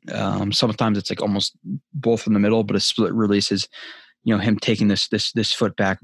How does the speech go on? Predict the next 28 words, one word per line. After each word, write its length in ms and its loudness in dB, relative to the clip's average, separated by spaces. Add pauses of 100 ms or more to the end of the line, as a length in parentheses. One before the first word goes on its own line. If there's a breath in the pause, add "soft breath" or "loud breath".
(160)
to 80 -2
more 220 2
even 240 2
with 120 0
the 60 0
back 300 -2
foot. 260 -2 (460 loud breath)
Um, 360 2
and 120 4
you 80 4
wanna 180 4
do 200 2
that 220 2
against 340 -2
aggressive 420 -2
press, 240 0
because 240 -2
if 120 0
you 100 2
feel 160 2
like 80 2
this 140 2
guy 140 0
is 120 0
going 220 2
to 80 -4
jam 320 2
you, 220 2